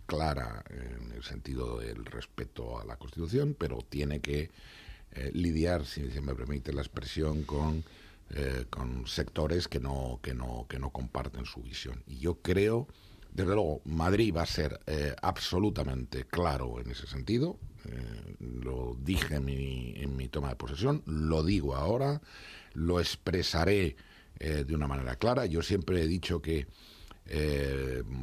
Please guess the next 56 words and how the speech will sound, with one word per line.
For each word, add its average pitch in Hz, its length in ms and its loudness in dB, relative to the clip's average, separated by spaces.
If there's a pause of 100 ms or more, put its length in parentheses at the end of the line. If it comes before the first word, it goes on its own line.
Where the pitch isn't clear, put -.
por 65 100 -4
ejemplo, 80 260 0
me 78 120 0
parecía 69 380 0
extraordinariamente 82 720 0
loable 90 360 4
la 76 200 2
posición 73 460 -2
que 76 80 -2
había 73 200 2
tomado 90 340 4
el 78 80 2
presidente 71 400 -2
del 67 80 -2
Círculo 76 300 0
de 71 60 2
Empresarios, 101 560 2
que 78 120 0
convocó 80 600 2
a 76 60 4
los 71 180 0
medios 82 280 4
de - 80 2
comunicación 76 680 2
para 80 180 0
decir: 78 260 2
"Los 78 180 2
empresarios 76 600 2
estamos 78 600 0 (420)
en 82 160 0
favor 78 380 2
del 73 180 2
Estado 78 320 2
de 69 120 2
Derecho 80 260 2
y 73 40 0
la 69 100 0
defensa 71 280 -2
de 78 60 0
la 80 80 0
Constitución", 117 460 4
y 156 60 -2
que - 100 2
la 87 80 6
abogacía 82 340 2
tenía 131 180 4
que 90 80 2
haber 80 120 4
hecho 62 160 0
lo 64 80 0
mismo, 139 360 2
y 82 80 0
no 78 120 4
lo 57 120 2
ha 55 60 -2
hecho. - 260 -4